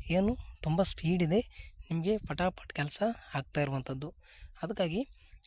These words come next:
ಬಿ ಪಿ ಎಲ್ ರೇಷನ್ ಕಾರ್ಡ್ ಯಾರು ಹಾಕ್ಬೇಕು ಅಂತ ಅಂದ್ಕೊಂಡಿದ್ರೆ, ಬಿ ಪಿ ಎಲ್ ನೀವು ಯಾವುದೇ ಕಾರ್ಡ್ಗೆ ಅಪ್ಲೈ ಮಾಡಬೇಕು, ಹೊಸ್ದಾಗಿ ನಮ್ಮ, ನ-, ನಿಮ್ಮ ಹತ್ರ ಕಾರ್ಡ್ ಇಲ್ಲ,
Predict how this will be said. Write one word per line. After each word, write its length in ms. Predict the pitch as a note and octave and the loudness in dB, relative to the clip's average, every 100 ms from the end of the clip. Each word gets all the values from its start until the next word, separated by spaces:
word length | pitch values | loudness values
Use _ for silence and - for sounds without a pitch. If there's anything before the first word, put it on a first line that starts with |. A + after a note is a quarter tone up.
| - | -4
ಬಿ 80 | E3+ | -2
ಪಿ 120 | G3 | 2
ಎಲ್ 100 | G#3 | 2
ರೇಷನ್ 280 | G3 F3 F#3 | 2 0 0
ಕಾರ್ಡ್ 180 | F3+ E3+ | 0 0
ಯಾರು 180 | D#3 E3 | 0 -2
ಹಾಕ್ಬೇಕು 580 | - - - E3 - D3+ | -6 -16 -4 -2 0 -4
ಅಂತ 180 | D3 | -2
ಅಂದ್ಕೊಂಡಿದ್ರೆ, 380 | D3 C3+ C#3 D3+ | -2 -2 -2 -2
ಬಿ 140 | D#3+ C#3+ | -2 -2
ಪಿ 120 | E3 | 0
ಎಲ್ 120 | E3+ | 0
ನೀವು 220 | D#3 D3+ | 0 0
ಯಾವುದೇ 320 | C3+ B2+ E3 | 0 2 0
ಕಾರ್ಡ್ಗೆ 500 | E3 D#3 D#3 D#3+ F3 | 2 2 2 2 2
ಅಪ್ಲೈ 340 | A3 D#3 - D#3+ | 0 -2 -2 0
ಮಾಡಬೇಕು, 540 | C#3 C#3+ D3+ D3+ D3 | 0 0 -2 -4 -4
ಹೊಸ್ದಾಗಿ 680 | C#3+ - - D#3 D#3 D#3 D3+ | -2 -2 -2 -2 0 0 0
ನಮ್ಮ, 300 | C#3+ C3+ C3+ | -2 0 0
ನ-, 80 | C#3 | 2
ನಿಮ್ಮ 220 | D3 D#3+ | 2 2
ಹತ್ರ 160 | D#3 D#3 | 0 -4
ಕಾರ್ಡ್ 320 | - C#3+ D3+ | 0 0 0
ಇಲ್ಲ, 140 | C#3+ | 0